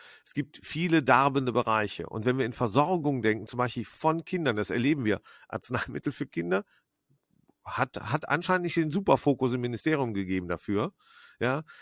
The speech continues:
wieso kümmere ich mich nicht mit vierhundert Millionen Euro darum, dass bestimmte Bereiche, wo es um Kinder und Jugendliche geht, ja, Post-Corona, ähm, ähm, diese psychiatrische Begleitung, von der wir wissen, dass zum Beispiel in Österreich ein,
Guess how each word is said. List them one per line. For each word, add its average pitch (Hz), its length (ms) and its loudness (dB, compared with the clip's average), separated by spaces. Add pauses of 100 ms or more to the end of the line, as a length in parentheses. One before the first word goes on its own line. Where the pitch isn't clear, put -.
(180)
wieso 175 460 0
kümmere 185 320 4
ich 170 140 -2
mich 156 160 -6
nicht 139 160 -10
mit 135 120 -8
vierhundert 170 400 0
Millionen 135 360 0
Euro 143 260 2
darum, 117 500 0 (340)
dass 131 140 0
bestimmte 156 440 -2
Bereiche, 131 380 0
wo 131 60 0
es 113 60 -4
um 127 80 -6
Kinder 160 280 0
und 127 120 -2
Jugendliche 127 480 0
geht, 101 300 -2
ja, 123 180 2
Post-Corona, 143 1000 2
ähm, 113 220 -8
ähm, 95 400 -8 (140)
diese 123 380 -2 (180)
psychiatrische 143 720 0
Begleitung, 131 540 4
von 131 160 -8
der 131 120 2
wir 123 180 2
wissen, 170 480 2 (280)
dass 127 160 -2
zum 139 160 0
Beispiel 123 280 0
in 123 80 -4
Österreich 131 640 2
ein, 123 160 -2